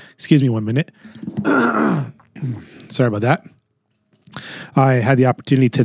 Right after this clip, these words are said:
go mountain biking in Santa's Village, Sky Park. I got to see Santa today. He's actually still around, if you didn't know, up in Lake Arrowhead,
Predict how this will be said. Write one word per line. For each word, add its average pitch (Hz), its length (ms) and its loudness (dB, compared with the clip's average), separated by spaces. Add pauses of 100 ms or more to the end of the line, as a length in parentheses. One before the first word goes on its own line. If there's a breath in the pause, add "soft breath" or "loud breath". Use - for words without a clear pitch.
go 117 140 2
mountain 120 300 -2
biking 127 500 0 (100)
in 120 640 2 (120)
Santa's 127 460 2
Village, 127 380 2
Sky - 380 0
Park. 127 420 0
I 131 80 0
got 117 160 0
to 113 80 -2
see 123 240 0
Santa 147 360 2
today. 131 340 2 (460 loud breath)
He's 139 240 4
actually 139 300 2
still 127 200 2
around, 120 220 2
if 113 120 -4
you 120 60 -6
didn't 113 240 2
know, 107 180 2
up - 200 0
in 107 100 0
Lake 107 240 -4
Arrowhead, 110 500 0